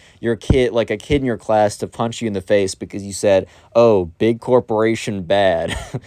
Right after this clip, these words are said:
It's not like his dad's the C E O of TikTok or something, or it's not like he's birthed from TikTok's algorithm. His mother is not the algorithm of TikTok, bro. Like, come on, chill out.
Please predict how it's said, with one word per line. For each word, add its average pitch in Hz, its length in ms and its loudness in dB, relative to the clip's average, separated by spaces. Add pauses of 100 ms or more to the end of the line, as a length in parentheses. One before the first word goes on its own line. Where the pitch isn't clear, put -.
(140)
It's - 200 -14
not 151 140 6
like 139 140 4
his 127 140 2
dad's 117 320 4
the 101 80 -8
C 113 300 -6
E 110 60 2
O 98 100 2
of 92 80 -6
TikTok 92 480 -4
or 90 100 -12
something, 90 380 -8
or 101 60 -2
it's 117 100 -4
not 143 140 0
like 110 240 0 (220)
he's 131 280 0
birthed 120 560 4
from 107 380 -2
TikTok's 107 560 -2
algorithm. 95 580 0
His 113 200 -4
mother 135 340 4
is 120 140 2
not 117 220 0
the 110 140 -4
algorithm 107 460 -2
of 87 100 -10
TikTok, 87 500 -6
bro. 90 260 -2
Like, 90 220 -4
come 101 180 -4
on, 85 220 -4
chill 95 260 -4
out. 87 260 2